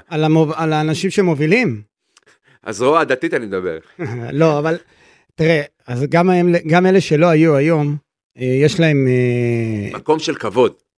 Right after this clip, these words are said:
Speaker 1: לא יודע אם מקום של,
Speaker 2: אה.
Speaker 1: יש להם מקום ב-, בתור אוהדי בית"ר, הם
Speaker 2: שיבואו,
Speaker 1: תרמו
Speaker 2: שיקנו
Speaker 1: את
Speaker 2: כרטיס
Speaker 1: ה-,
Speaker 2: מבעוד מועד. כמו שהרבה, תקשיב, אה, הילדים שלי לא שומרי שבת. יש להם חברים שומרי שבת. קבעו בכניסה לאצטדיון.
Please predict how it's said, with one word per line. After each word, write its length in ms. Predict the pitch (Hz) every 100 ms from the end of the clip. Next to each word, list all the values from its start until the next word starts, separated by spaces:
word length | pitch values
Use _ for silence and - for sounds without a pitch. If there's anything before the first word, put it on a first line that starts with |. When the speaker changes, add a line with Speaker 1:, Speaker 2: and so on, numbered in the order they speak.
| _
Speaker 1:
לא 60 | -
יודע 200 | - 294
אם 100 | 277
מקום 220 | 220 220
של, 160 | - 196
Speaker 2:
אה. 100 | 196
Speaker 1:
יש 140 | 214 262
להם 180 | 262 214
מקום 360 | 170 202 180
ב-, 60 | 160 151 143 139
בתור 260 | 139 185
אוהדי 200 | 196 175
בית"ר, 260 | 170 151 185
הם 240 | 196 180
Speaker 2:
שיבואו, 220 | 156 143 285
Speaker 1:
תרמו 240 | 349 359
Speaker 2:
שיקנו 400 | - 190 220 233
Speaker 1:
את 60 | 226
Speaker 2:
כרטיס 260 | 208 185
Speaker 1:
ה-, 40 | 175
Speaker 2:
מבעוד 320 | 196 214 226
מועד. 440 | 214 202 175 156 151 _ _ _ _ _ _ _ _ _ _ - -
כמו 160 | 196
שהרבה, 340 | 240 262 233 233 160 -
תקשיב, 440 | - - 247 269 156 _ -
אה, 280 | 120 120 110 - - -
הילדים 600 | - 98 98 104 113 160
שלי 340 | 185 190 214 214 _ -
לא 460 | 135 139 143 139 120
שומרי 340 | - 110 104
שבת. 440 | 101 85 82 - _ _ _ _ _
יש 180 | 110 123
להם 80 | 117
חברים 340 | - 113 117 123
שומרי 280 | 113 107
שבת. 360 | 104 92 80 76 _ _ _ _ _
קבעו 360 | 190 175 190
בכניסה 440 | 175 160 143 - 135
לאצטדיון. 500 | 131 - 110 107